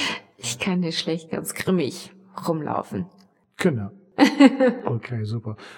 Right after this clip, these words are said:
Speaker 2: Kann man sagen, dass nach diesem schweren Unfall jetzt, ja, neun Jahre ist es her, angekommen bist wieder im Leben?
Speaker 1: Ja, ich bin auf jeden Fall gut angekommen. Vielleicht nicht genauso, wie es mal war.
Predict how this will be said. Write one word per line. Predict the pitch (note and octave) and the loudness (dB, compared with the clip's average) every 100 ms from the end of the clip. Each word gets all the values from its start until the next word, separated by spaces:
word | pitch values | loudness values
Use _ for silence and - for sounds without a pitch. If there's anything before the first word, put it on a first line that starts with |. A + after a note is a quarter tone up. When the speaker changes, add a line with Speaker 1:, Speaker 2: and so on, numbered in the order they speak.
| - | -16
Speaker 2:
Kann | - B2 | -6 -2
man | C#3+ | 0
sagen, | A#2 G#2 C3+ | 0 0 0
dass | C#3+ C#3 | -2 -2
nach | C3+ | -2
diesem | B2 B2+ B2 | -2 -2 -2
schweren | - A#2+ A#2 | -4 -2 -2
Unfall | A2+ C3 C3 C#3+ C3+ | -2 -4 -6 -4 -2
jetzt, | C3 B2+ - - | -4 -6 -8 -6
ja, | A2+ | -4
neun | G#2 G#2+ G#2+ | -2 -2 -2
Jahre | G#2+ A2 | -2 -2
ist | A2+ | -4
es | A#2 - - | -6 -8 -6
her, | A2 C#3 - - - - | -6 -6 -12 -20 -18 -10
angekommen | D#3+ B2 C#3+ - C#3+ C#3+ | -4 -2 -2 -2 0 0
bist | D3+ - - - | -2 -8 -10 -4
wieder | C#3+ D#3 | -2 -2
im | D3+ | -2
Leben? | C#3 C#3+ D#3+ D#3+ C#3+ _ | -2 -2 -2 -4 -8 _
Speaker 1:
Ja, | A#3 F#3 - | 0 0 0
ich | D#3+ - | -4 -2
bin | F#3+ | 0
auf | F3 F#3 | 0 2
jeden | A3+ | 2
Fall | A#3 G#3 | 4 2
gut | F#3 C#4 | 4 2
angekommen. | - F#3+ G3+ G3 A#3 B3+ E4 E4+ | 4 2 2 0 2 2 2 -2
Vielleicht | - A3+ G#3 G#3 | -2 2 2 2
nicht | A3 G#3+ - | 0 0 0
genauso, | F#3 F#3 G#3 G#3 | 2 2 2 0
wie | F#3 | -2
es | F3+ | -4
mal | F3 D3+ | -2 0
war. | D3+ F#3+ C#4+ E4+ - | 2 4 4 0 -6